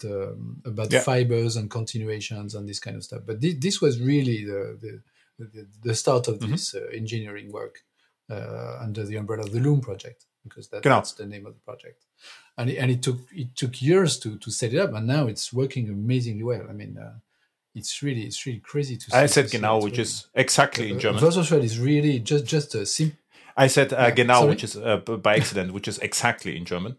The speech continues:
Speaker 2: So, um, so, but, um, uh,
Speaker 1: Okay.
Speaker 2: in
Speaker 1: Yeah.
Speaker 2: a client project, uh, I, uh, we actually, um, it, it, it looked like a virtual threads would be a good fit,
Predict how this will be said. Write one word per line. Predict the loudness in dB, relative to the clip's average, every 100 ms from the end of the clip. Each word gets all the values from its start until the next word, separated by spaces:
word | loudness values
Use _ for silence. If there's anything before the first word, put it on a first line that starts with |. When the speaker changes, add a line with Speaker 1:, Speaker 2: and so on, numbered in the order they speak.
| _
Speaker 2:
So, | -2 -2 0
um, | -2 -2 -8 -20 -20 -20 _
so, | 4 6
but, | 4 2 4
um, | 4 2 -6 _ _ _ 2
uh, | 4 6 4
Speaker 1:
Okay. | -2 -8 -10 _ _
Speaker 2:
in | -2 0
Speaker 1:
Yeah. | 0
Speaker 2:
a |
client | 2 2 2 -2 -4
project, | -4 -2 -4 -4 -12 -20 -4
uh, | 0 2 0 -2
I, | 2 2 0
uh, | 0 0 -2 -8 -8
we | -6 -6 -12 -18 -4
actually, | 2 2 2 -2 0
um, | 2 4 4 0 -6 _ _ _ _ _
it, | -8 -6
it, | -8 -6
it | -4 2
looked | 2 4
like | 4 4 4
a | 0 0
virtual | 0 0 0
threads | 2 0 0
would | -8 -6 -4
be | 0
a | 0
good | -2 -4
fit, | -4 -6